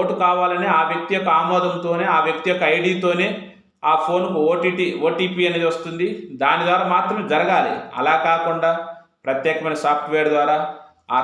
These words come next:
రాష్ట్రానికి సంబంధం లేనటువంటి వ్యక్తులు ఎక్కడో కూర్చొని ఆ ఓటుకు సంబంధించి ఫోన్ నెంబర్లు వేరేటి తీసుకొని వాటి ద్వారా ఒక ఓటీపీ ద్వారా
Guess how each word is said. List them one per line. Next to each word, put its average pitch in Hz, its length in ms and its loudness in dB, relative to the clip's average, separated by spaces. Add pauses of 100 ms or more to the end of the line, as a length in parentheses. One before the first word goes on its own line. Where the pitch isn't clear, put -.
రాష్ట్రానికి 160 460 0
సంబంధం 151 460 -4
లేనటువంటి 143 400 -4
వ్యక్తులు 143 320 -2
ఎక్కడో 156 300 2
కూర్చొని 151 460 -4 (600)
ఆ 139 160 4 (580)
ఓటుకు 180 340 0
సంబంధించి 160 540 -4 (440)
ఫోన్ 165 240 0
నెంబర్లు 160 400 0
వేరేటి 165 320 2 (100)
తీసుకొని 151 440 -4 (180)
వాటి 147 300 2
ద్వారా 160 220 4 (680)
ఒక 139 80 -4 (140)
ఓటీపీ 160 380 0 (720)
ద్వారా 156 260 4